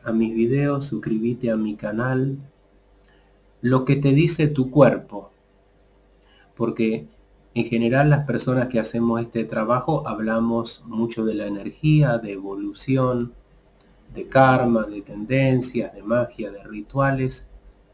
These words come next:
pero hablamos poco de las señales que nos da nuestro cuerpo.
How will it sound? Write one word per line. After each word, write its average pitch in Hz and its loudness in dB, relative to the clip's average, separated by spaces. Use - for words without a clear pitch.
pero 110 2
hablamos 127 2
poco 147 2
de 117 0
las 104 -8
señales 117 -2
que - -6
nos 101 -8
da 107 -4
nuestro 110 -8
cuerpo. 147 0